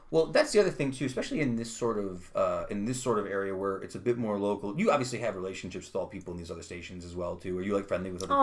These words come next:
Speaker 1: people?
Speaker 2: yeah, we know, like,
Speaker 1: Yeah.
Speaker 2: all of them. And they, it's funny, you'd think, like, you know, natural enemies or something, but
Speaker 1: Yeah, I
Speaker 2: we're
Speaker 1: don't
Speaker 2: all
Speaker 1: think
Speaker 2: very
Speaker 1: they
Speaker 2: friendly and,
Speaker 1: Mm.
Speaker 2: you know, help each other out.
Speaker 1: Well, I think in general, especially in a, in a community like this, it's nice to have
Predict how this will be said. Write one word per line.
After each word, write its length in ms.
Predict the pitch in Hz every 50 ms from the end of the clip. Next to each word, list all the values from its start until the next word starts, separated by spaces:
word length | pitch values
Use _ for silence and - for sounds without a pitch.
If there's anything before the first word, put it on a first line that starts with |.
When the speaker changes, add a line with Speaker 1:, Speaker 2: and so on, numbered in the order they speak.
| 254 233 208
Speaker 1:
people? 100 | 190 180
Speaker 2:
yeah, 120 | 160 170
we 160 | 156 170 170
know, 300 | 160 156 147 147 139 139
like, 280 | 139 135 135 139 135 135
Speaker 1:
Yeah. 60 | 139
Speaker 2:
all 120 | 135 139
of 80 | 143 131
them. 120 | 143 143
And 60 | 147 147
they, 80 | 151 151
it's 160 | - - -
funny, 240 | - - 156 151 143
you'd 120 | 143 139
think, 220 | - 151 135 131 -
like, 260 | 135 135 135 135 - - - - - -
you 80 | 151
know, 220 | 139 131 127 127 - - - - - - - - - -
natural 360 | 156 160 151 143 - 165 147 147
enemies 380 | 143 147 143 143 143 135 127
or 80 | 139 131
something, 400 | - - 139 131 127 - 139 139
but 80 | - -
Speaker 1:
Yeah, 60 | 151
I 40 | 147
Speaker 2:
we're 40 | 156
Speaker 1:
don't 60 | 147
Speaker 2:
all 60 | 147
Speaker 1:
think 80 | 139 131
Speaker 2:
very 260 | 175 170 160 160 156
Speaker 1:
they 60 | 143
Speaker 2:
friendly 580 | - - 170 160 160 156 151 147 151 147 143 143
and, 160 | 139 135 131 123
Speaker 1:
Mm. 40 | 113 90 80 - - - _
Speaker 2:
you 100 | - 160
know, 120 | - - -
help 260 | 123 - - - -
each 200 | - - - -
other 180 | - - - -
out. 80 | -
Speaker 1:
Well, 100 | - 294
I 40 | 269
think 220 | 269 339 339 - 240
in 120 | 170 143
general, 280 | 127 143 143 143 131 127
especially 380 | 123 127 175 180 - - 208
in 60 | 175 131
a, 40 | - - - -
in 80 | 120 117
a 60 | 113
community 420 | - - 107 101 101 101 101 98
like 200 | 92 90 87 -
this, 260 | - 107 101 - - -
it's 200 | - 156 - -
nice 180 | 233 254 277 -
to 80 | 156
have 420 | 127 127 117 107 98 95 90 90